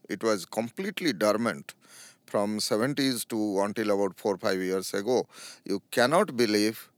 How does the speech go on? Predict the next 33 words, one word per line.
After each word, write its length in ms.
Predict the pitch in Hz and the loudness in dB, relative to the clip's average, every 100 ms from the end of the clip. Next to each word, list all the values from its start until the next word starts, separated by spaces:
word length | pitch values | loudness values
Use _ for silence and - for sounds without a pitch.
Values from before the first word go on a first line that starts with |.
| - | -4
and 200 | 107 98 | -2 0
this, 220 | 131 - | -2 -2
this, 300 | 98 123 117 87 | -4 -4 -2 -6
this 280 | 92 127 170 | -2 0 0
is 180 | 139 | 0
where 280 | 117 127 123 | 4 6 8
the 240 | 104 95 110 | 4 0 0
mysticism 840 | 104 113 - 208 156 151 123 113 | 0 0 2 2 4 4 4 4
of 180 | 110 - | 2 2
mathematics, 680 | 101 87 98 85 - - - - - - - | 0 0 -2 -2 -4 -6 -8 -14 -20 -20 -8
uh, 400 | - 95 95 92 90 - - | 0 4 4 4 0 -6 -4
is 200 | 107 85 | -2 0
very 280 | 101 113 | 2 4
hard 380 | 104 101 107 98 | 4 6 4 4
to 120 | 104 92 | -2 -2
sort 260 | - 95 | 2 4
of 140 | 101 92 | 4 2
understand. 480 | 98 127 - 92 - - - - - _ - | 0 0 2 0 -2 -14 -20 -20 -20 _ -6
Not 280 | 117 160 156 | 4 4 6
much 240 | 147 151 | 6 6
was 200 | 139 120 | 6 6
happening. 520 | 98 95 - 92 117 135 _ _ | 6 4 2 -2 -4 -6 _ _
This 180 | 110 110 | -4 2
was 260 | 117 98 - | 2 2 -6
sort 340 | - - 156 180 | -12 4 8 8
of 100 | 170 | 8
an 100 | 147 | 6
abstract 500 | 120 - 143 127 113 | 4 4 4 6 6
idea 340 | 104 117 120 | 6 8 8
that's 260 | 113 107 - | 8 4 2
called 260 | 104 104 98 | 2 2 4
Grothendieck's 560 | 92 101 117 110 - 113 | 2 2 2 0 0 -2
inequality. 720 | 127 180 180 127 92 87 | 0 4 6 6 4 -2